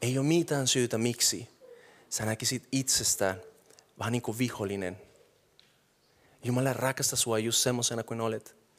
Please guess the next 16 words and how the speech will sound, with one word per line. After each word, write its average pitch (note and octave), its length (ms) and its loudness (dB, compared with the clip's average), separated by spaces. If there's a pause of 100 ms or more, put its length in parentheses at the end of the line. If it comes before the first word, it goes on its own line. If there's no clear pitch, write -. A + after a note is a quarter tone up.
(1040)
Niin D#3 200 4
paljon, D3+ 240 2
että B2 220 -2
hän A#2 200 0
on B2+ 60 2
myös C3+ 340 2 (300)
antanut C#3+ 480 2 (320)
Pyhä E3+ 220 6
Henki B2+ 600 0 (420)
sinulle, C3 460 4
jotta A2 260 0
sä A#2+ 160 2
voit A2+ 540 2
kasvaa C3+ 300 0
hänen B2+ 340 0
kaltaisuuteen. G#2 880 -2